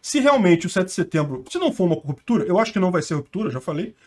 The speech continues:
vai ser um protesto bacana, legal, vai dar força pro Bolsonaro negociar lá fora, lá com, com o pessoal, mas não vai ter nada além disso.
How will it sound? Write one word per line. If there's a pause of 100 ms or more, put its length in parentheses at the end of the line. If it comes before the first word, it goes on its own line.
(140)
vai
ser
um
protesto
bacana,
legal,
vai
dar
força
pro
Bolsonaro (200)
negociar
lá
fora,
lá
com,
com
o
pessoal, (200)
mas
não
vai
ter
nada
além
disso.